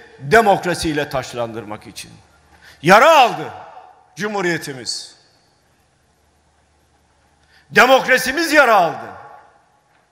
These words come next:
Ama bütün olumsuz koşullara rağmen Cumhuriyeti demokrasiyle taşlandırmak gibi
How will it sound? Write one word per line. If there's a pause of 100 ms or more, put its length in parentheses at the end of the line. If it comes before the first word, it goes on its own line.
(800)
Ama
bütün
olumsuz
koşullara
rağmen (1040)
Cumhuriyeti
demokrasiyle
taşlandırmak
gibi